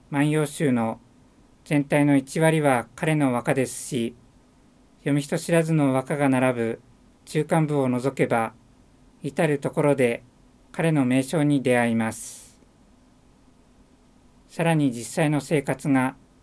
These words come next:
長期にわたって継続的に詩集から確認できるのも彼しかいません。それどころか、十六巻以降は、彼の和歌生活を記した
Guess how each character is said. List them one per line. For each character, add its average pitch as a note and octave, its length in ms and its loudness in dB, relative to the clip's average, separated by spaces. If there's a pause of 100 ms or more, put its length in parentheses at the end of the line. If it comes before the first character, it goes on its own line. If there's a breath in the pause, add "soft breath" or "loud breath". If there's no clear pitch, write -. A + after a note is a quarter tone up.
(320)
長 E3+ 200 -4
期 F3 100 -6
に C#3+ 100 4
わ B2+ 120 2
た C#3+ 100 0
っ C3+ 80 -2
て C3+ 280 -2
継 C#3+ 200 0
続 C3 220 -2
的 - 260 -6
に B2+ 280 0 (760)
詩 - 140 -10
集 D3+ 240 -2
か C#3+ 140 0
ら C#3 200 4
確 D3 240 -4
認 D3+ 220 2
で C#3+ 120 0
き D#3+ 140 -4
る D3+ 80 2
の C#3+ 140 4
も A2+ 280 0 (440)
彼 D#3+ 200 0
し D#3+ 120 -10
か C#3+ 180 0
い A#2+ 80 0
ま A#2+ 160 -2
せ B2 240 -2
ん。 A2 160 -6 (1800)
そ - 140 -6
れ D3 100 4
ど D#3 120 4
こ D#3 120 0
ろ D3 120 2
か、 A#2 320 -4 (400)
十 D3 180 4
六 D3+ 180 0
巻 D3+ 260 2
以 C#3 60 0
降 C#3 300 0
は、 A2+ 240 0 (720)
彼 D#3+ 220 0
の C#3+ 220 2
和 A#2+ 100 -2
歌 C#3+ 120 -2
生 D#3 220 0
活 D#3+ 260 -2
を C3+ 80 2
記 C3 300 -2
し - 160 -12
た A#2 260 -2